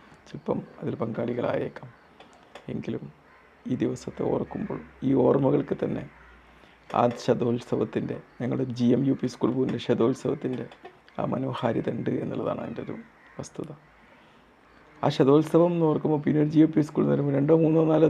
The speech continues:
ദിവസങ്ങളെ അല്ലെങ്കിലും ഇത് ഡിക്ലെയർ ചെയ്ത് തൊട്ട് പലപ്പോഴായിട്ട് മനസ്സിലേക്ക് അവിടുത്തെ ഓരോ രംഗങ്ങൾ ഓർമ്മ വന്നുകൊണ്ടിരിക്കുകയാണ്. ഞാൻ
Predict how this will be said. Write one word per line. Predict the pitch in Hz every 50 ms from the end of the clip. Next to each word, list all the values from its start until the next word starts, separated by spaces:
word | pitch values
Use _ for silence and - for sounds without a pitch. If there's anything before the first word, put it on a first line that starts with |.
| 151
ദിവസങ്ങളെ | 143 143 151 147 - - 160 156 147 131 123
അല്ലെങ്കിലും | 117 - - 123 143 147 139 - - - - - - - -
ഇത് | - 135 135 127
ഡിക്ലെയർ | - - - 165 175 185
ചെയ്ത് | 180 165 165 156 151
തൊട്ട് | 151 147 139 147 143
പലപ്പോഴായിട്ട് | 143 143 139 143 - - 127 131 151 147 135 143 - -
മനസ്സിലേക്ക് | - 139 139 - - 127 127 - 226 - 240 202 - - - - - - - - -
അവിടുത്തെ | 135 135 131 - -
ഓരോ | 127 139 143
രംഗങ്ങൾ | 135 131 127 131 143 143 143 139 139
ഓർമ്മ | 139 135 127 127 127 131
വന്നുകൊണ്ടിരിക്കുകയാണ്. | - 147 135 127 - - - - - - - - - - - _ _ _ _ _ _ _ - - - - - - - - - _ _ _ - - _ -
ഞാൻ | - - 120 127